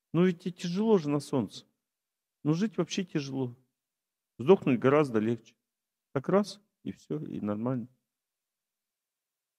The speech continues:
А надо солнце всасывать в себя, учиться. Оно тяжелое, да, но зато оно потом дает счастье. Если ты научился его впитывать в себя. Мы в, в воде сегодня стояли, я говорю,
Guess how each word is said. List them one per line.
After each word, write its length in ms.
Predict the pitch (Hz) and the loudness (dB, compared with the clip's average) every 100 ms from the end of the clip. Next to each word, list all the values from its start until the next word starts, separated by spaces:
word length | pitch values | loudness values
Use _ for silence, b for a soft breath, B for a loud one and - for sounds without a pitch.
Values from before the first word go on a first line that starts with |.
| _ _ _ - | _ _ _ -2
А 80 | |
надо 260 | 127 185 196 | 4 4 4
солнце 560 | 170 185 185 - 143 - _ _ - - _ _ _ | 2 4 2 -2 -6 -6 _ _ -20 -20 _ _ _
всасывать 440 | - 139 - 110 92 | 0 0 0 -6 -6
в 40 | |
себя, 240 | _ - 104 | _ -4 -4
учиться. 500 | 107 - 104 - - _ _ | -4 -8 -10 -12 -20 _ _
Оно 220 | 120 190 | 0 0
тяжелое, 560 | - 208 160 147 127 110 | 0 -2 0 2 2 2
да, 280 | 110 104 98 _ _ _ | 4 2 0 _ _ _
но 80 | - | -2
зато 260 | 143 151 220 | -2 4 6
оно 160 | 233 | 6
потом 300 | 180 165 185 | 2 0 2
дает 260 | 208 170 180 | 4 2 2
счастье. 440 | - 131 127 _ _ _ _ _ _ _ _ _ | 2 2 2 _ _ _ _ _ _ _ _ _
Если 200 | 131 131 | 0 0
ты 160 | 135 175 | -2 4
научился 540 | 185 180 190 147 - | 4 4 0 0 0
его 180 | 127 131 | 0 0
впитывать 600 | 127 - - 135 110 101 | -6 -8 -6 0 0 0
в 40 | - | -6
себя. 280 | 95 98 101 _ _ _ _ | -8 -8 -10 _ _ _ _
Мы 120 | 143 | 4
в, 140 | 143 143 | 4 2
в 280 | 127 123 120 | -4 -4 6
воде 280 | 151 156 139 | 6 8 4
сегодня 340 | - 127 117 | 4 4 4
стояли, 480 | - 147 160 185 139 | 2 4 6 6 6
я 100 | 120 | 6
говорю, 320 | 123 127 123 | 6 4 4